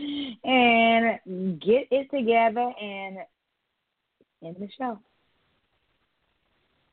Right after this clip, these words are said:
Oh, if, if, if everything starts working, maybe we can end the show. It doesn't look like they, they, it, the show doesn't wanna end for me.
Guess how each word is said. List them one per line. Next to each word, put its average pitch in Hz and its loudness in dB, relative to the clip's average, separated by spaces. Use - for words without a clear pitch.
Oh, 190 -8
if, 180 -6
if, 175 -4
if 175 -4
everything 175 -6
starts 170 -8
working, 190 -6
maybe 170 -8
we 175 -4
can 247 -8
end 156 -12
the - -18
show. - -20
It 220 6
doesn't 247 0
look 277 2
like 262 4
they, 240 4
they, 240 2
it, 214 -2
the 180 -8
show 247 -2
doesn't 214 -2
wanna 202 -6
end 262 -8
for 165 -10
me. 220 -4